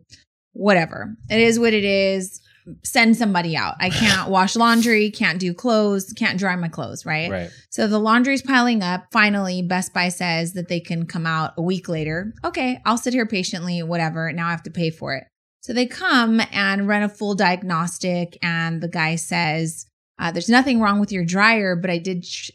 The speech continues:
Speaker 1: test your gas line, and your gas line has no pressure, and there's no gas coming to the gas line. So you need to call a plumber or you need to call a gas company."
Speaker 2: Right.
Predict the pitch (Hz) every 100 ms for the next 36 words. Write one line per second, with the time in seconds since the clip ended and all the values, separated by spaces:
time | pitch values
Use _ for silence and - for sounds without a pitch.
0 | - - 208 208 - 185 180 160 180 240
1 | 359 - 190 170 170 180 - 170 170 170
2 | 160 160 165 180 202 - 190 175 180 165
3 | 175 190 190 185 196 165 - 165 143 160
4 | 165 170 170 165 160 156 165 - 170 160
5 | 160 160 - 165 160 190 254 302 233 180
6 | 175 214 - _ _ _ - - 233 233
7 | 226 254 240 202 185 - 220 196 190 185
8 | 180 180 180 175 170 180 175 220 302 302
9 | - 165 110 202 190 180